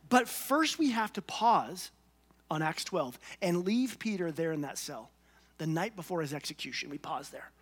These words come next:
And we go back in time about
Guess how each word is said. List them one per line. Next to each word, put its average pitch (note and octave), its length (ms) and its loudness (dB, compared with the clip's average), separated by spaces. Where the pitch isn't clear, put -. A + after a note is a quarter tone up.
And F#3 160 4
we F#3 120 4
go F#3 180 4
back A#3 480 2
in D4 100 8
time D#3+ 480 -4
about F3+ 260 0